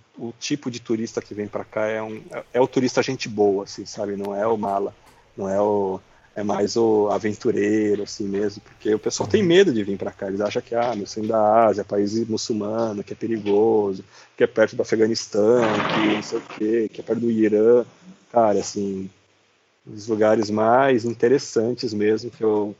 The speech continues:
Speaker 1: que eu já fui culturalmente e, e em termos de natureza também. É, e aí foi assim, vi-, visitinha em, nos templos lá de Búcara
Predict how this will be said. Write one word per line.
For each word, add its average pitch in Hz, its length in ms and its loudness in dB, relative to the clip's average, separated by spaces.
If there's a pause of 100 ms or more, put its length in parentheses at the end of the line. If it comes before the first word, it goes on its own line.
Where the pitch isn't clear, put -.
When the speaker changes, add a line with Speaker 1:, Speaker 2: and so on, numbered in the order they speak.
(120)
Speaker 1:
que - 80 0
eu 107 40 0
já 104 140 -2
fui 104 320 -4
culturalmente 101 920 -6
e, 101 380 -8 (160)
e 110 120 -12
em - 20 -8
termos 104 300 -4
de 107 40 -6
natureza 104 580 -4
também. 101 280 -10 (720)
É, 95 840 -4 (340)
e 120 100 4
aí 143 160 6
foi 196 260 6
assim, 180 320 2
vi-, 113 200 -2 (800)
visitinha 143 520 -2
em, 143 80 0 (360)
nos 143 180 -4
templos 175 500 2
lá 139 120 6
de 143 100 -2
Búcara 240 600 0